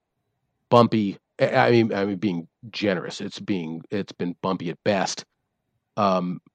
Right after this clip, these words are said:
a-, a-, and it's almost set up a market where there, there are m-, uh, multiple constituencies that are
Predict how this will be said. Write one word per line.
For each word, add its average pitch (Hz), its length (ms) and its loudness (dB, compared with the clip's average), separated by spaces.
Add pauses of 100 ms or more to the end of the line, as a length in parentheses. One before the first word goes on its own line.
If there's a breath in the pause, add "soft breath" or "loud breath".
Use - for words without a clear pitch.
(320)
a-, 104 280 -2
a-, 104 340 -2
and 98 300 -4 (560)
it's 135 220 -2
almost 110 300 2
set 110 100 2
up 101 120 -2
a 95 40 -2
market 107 380 2
where 98 140 -4
there, 95 500 -2
there 92 360 -8 (100)
are 80 100 -12
m-, 101 240 -2
uh, 90 200 -6
multiple 95 960 -4 (500)
constituencies 101 680 0
that 92 80 -4
are 90 140 -6